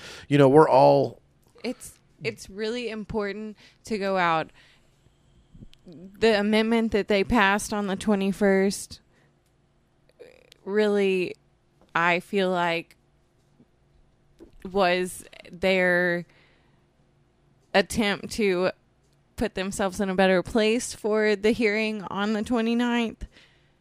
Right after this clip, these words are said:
Speaker 2: A lot of the wording, some of, some of the verb-, some of the things they added in were definitely to help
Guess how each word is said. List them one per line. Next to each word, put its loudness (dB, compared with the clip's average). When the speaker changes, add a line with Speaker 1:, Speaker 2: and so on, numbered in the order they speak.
Speaker 2:
A -12
lot -10
of -16
the -14
wording, -6
some -10
of, -10
some -12
of -12
the -10
verb-, -6
some -10
of -10
the -12
things -10
they -6
added -2
in -6
were -12
definitely -6
to -8
help -8